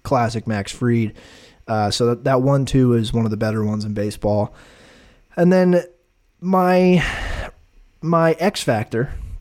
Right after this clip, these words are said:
is the back of this rotation. It's Charlie Morton, Chris Sale, and Bryce Elder. And for a couple different reasons, that is my X factor. Uh,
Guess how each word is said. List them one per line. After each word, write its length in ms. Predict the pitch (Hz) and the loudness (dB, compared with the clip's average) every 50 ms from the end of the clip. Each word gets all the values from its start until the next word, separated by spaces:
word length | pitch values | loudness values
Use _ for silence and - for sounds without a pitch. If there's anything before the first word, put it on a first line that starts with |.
| - - | 0 2
is 220 | 160 165 160 147 | 2 4 2 2
the 80 | 147 139 | 0 0
back 240 | 147 139 139 139 | 2 2 0 0
of 80 | - 127 | -2 -2
this 180 | 131 120 113 - | -2 -2 -2 -2
rotation. 480 | 117 110 - 120 107 98 95 - 87 | -4 -2 -2 -4 -4 -4 -6 -8 -10
It's 120 | 90 - - | -10 -10 -8
Charlie 260 | - - 127 131 131 | -4 -2 0 0 0
Morton, 300 | 127 120 120 117 117 110 | 0 -2 -2 -4 -4 -6
Chris 180 | - 113 104 | -6 -6 -6
Sale, 380 | - - 104 101 101 98 - - - _ _ _ - - _ _ | -4 -4 -2 -2 -2 -2 -4 -8 -14 _ _ _ -20 -20 _ _
and 180 | - 113 110 104 | -6 -4 -2 -2
Bryce 320 | - 104 98 90 90 - - - | -2 -2 -2 -4 -6 -8 -12 -14
Elder. 420 | 90 90 92 - 76 62 62 - - - - - - - _ _ _ _ _ _ _ _ - - - - - _ - | -14 -12 -10 -10 -10 -10 -10 -12 -16 -20 -20 -20 -20 -20 _ _ _ _ _ _ _ _ -20 -20 -18 -18 -18 _ -10
And 540 | 120 120 117 113 113 107 107 104 - - - - _ - - - - _ _ _ _ _ _ _ _ | -6 -6 -4 -4 -4 -4 -4 -4 -6 -8 -14 -16 _ -20 -20 -20 -20 _ _ _ _ _ _ _ _
for 160 | - - 127 | -4 -2 -2
a 60 | 127 | 0
couple 280 | 123 - 143 131 135 131 | 0 0 0 2 2 2
different 260 | 135 131 123 123 120 | 2 2 0 -2 -2
reasons, 440 | 113 123 131 131 151 165 170 156 127 | -2 0 0 2 2 2 2 2 2
that 240 | 117 110 110 110 104 | 0 -2 -2 -2 -4
is 140 | 117 113 117 | -4 -4 -4
my 160 | 113 110 107 | -4 -4 -4
X 240 | 107 113 113 - - | -6 -6 -8 -6 -4
factor. 580 | 123 117 117 120 - - 135 139 151 156 - - | -2 -2 -2 -2 -2 0 0 2 0 0 -2 -4
Uh, 360 | 110 113 113 113 110 110 | -4 -2 -2 0 -2 -2